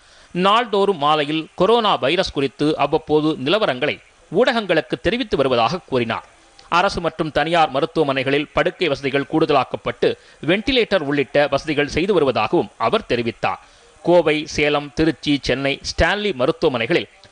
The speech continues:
கொரோனா வைரஸ் நோய்க்கான சோதனை நடத்த மத்திய அரசு அனுமதி வழங்கியுள்ளதாகவும், அரசு ஏற்கனவே அனுமதித்துள்ள அறுபது கோடி ரூபாய்க்கு மேலும் தேவைப்படும் நிதியை மாநில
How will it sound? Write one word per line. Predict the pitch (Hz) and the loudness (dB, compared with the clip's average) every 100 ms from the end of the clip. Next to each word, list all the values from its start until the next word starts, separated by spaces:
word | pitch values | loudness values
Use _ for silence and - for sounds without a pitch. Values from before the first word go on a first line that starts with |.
| _ - | _ 0
கொரோனா | 208 269 262 208 | 2 4 2 0
வைரஸ் | 139 196 214 | 0 0 -2
நோய்க்கான | 160 156 - 139 131 | -4 -4 0 -2 0
சோதனை | 151 160 151 | 0 0 0
நடத்த | 123 120 - 165 135 | -2 -4 0 0 2
மத்திய | 147 220 165 | -2 -2 0
அரசு | 127 - 170 - | 0 -2 -4 -2
அனுமதி | 143 233 254 | -2 -2 -2
வழங்கியுள்ளதாகவும், | 131 151 170 143 127 110 110 160 113 - - - - | 0 -2 -2 -2 0 0 0 0 -2 -10 -20 -12 -2
அரசு | 190 262 277 175 196 | 0 0 -4 -2 0
ஏற்கனவே | 247 240 214 220 | 0 0 0 0
அனுமதித்துள்ள | 147 180 175 - 143 156 170 | 0 0 -2 -2 0 4 2
அறுபது | - 175 254 240 | 2 0 0 0
கோடி | 170 139 | -2 -2
ரூபாய்க்கு | 127 123 113 - 139 - - - | -2 -2 -2 -2 -2 -4 -20 -10
மேலும் | 143 175 262 269 175 | -2 2 2 0 -2
தேவைப்படும் | 190 190 180 151 | 0 0 0 0
நிதியை | 151 160 170 123 | -2 0 0 2
மாநில | 135 202 220 | 0 2 0